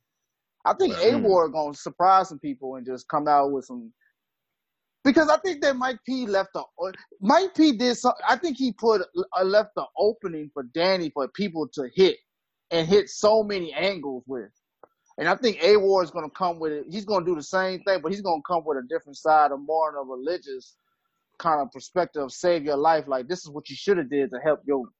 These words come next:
Speaker 1: wife and all that kind of stuff, instead of what Mike P was doing was, uh, while attacking it.
Speaker 2: Hey,
Speaker 1: So I
Speaker 2: man.
Speaker 1: got A Ward. With, I got A Ward two one.
Speaker 2: Damn.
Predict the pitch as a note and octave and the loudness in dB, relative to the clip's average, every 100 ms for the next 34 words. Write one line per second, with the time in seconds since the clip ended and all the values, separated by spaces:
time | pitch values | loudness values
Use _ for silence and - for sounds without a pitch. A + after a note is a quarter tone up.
0 | - C#3+ C3 B2+ C3+ B2+ C3 C#3+ B2+ A#2 | 2 2 2 -2 0 0 -2 -6 -8 -8
1 | - G2+ A1+ _ _ _ - C3+ - D#3 | -10 -10 -10 _ _ _ -10 -4 2 4
2 | C#3 C3+ B2+ E3 F#3 - G3 D#3+ C3+ C3+ | 6 4 4 2 0 -4 -6 -6 -6 -6
3 | C3+ B2+ A2+ A2+ C3+ B2+ G#2 C3 B2 G#2 | -6 -8 -10 -8 -6 -4 0 2 4 0
4 | - G3 E3+ A#2 - _ _ _ _ _ | 0 -2 -2 -10 -20 _ _ _ _ _
5 | _ _ _ _ _ _ _ - G#2+ - | _ _ _ _ _ _ _ -18 -6 0
6 | E3 A3+ F3+ F#3 G#3+ G#3 A3 F3 D#3 D#3 | 2 2 -2 -2 -6 -6 -6 -6 -10 -14
7 | - E3 G3 E3 G3+ D#3+ D3 - F3 G3+ | -12 -8 -6 -6 -8 -10 -12 -12 -12 -12
8 | D3 - _ _ _ _ _ _ _ _ | -14 -18 _ _ _ _ _ _ _ _
9 | _ _ _ _ _ _ A#2 A2 | _ _ _ _ _ _ -8 -8